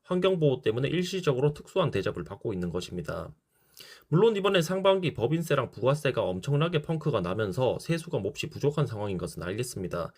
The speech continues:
그런데 왜 타겟이 가뿐 전기차인가요?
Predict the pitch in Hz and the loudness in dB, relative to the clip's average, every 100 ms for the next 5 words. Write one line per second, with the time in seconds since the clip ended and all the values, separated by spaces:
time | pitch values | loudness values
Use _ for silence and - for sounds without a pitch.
0 | _ - 202 208 190 190 196 190 190 160 | _ 2 4 6 4 4 0 0 -2 0
1 | 117 - 165 156 104 123 - 92 87 87 | -2 -2 -4 -4 -6 -8 -6 -4 -2 -2
2 | 90 | -4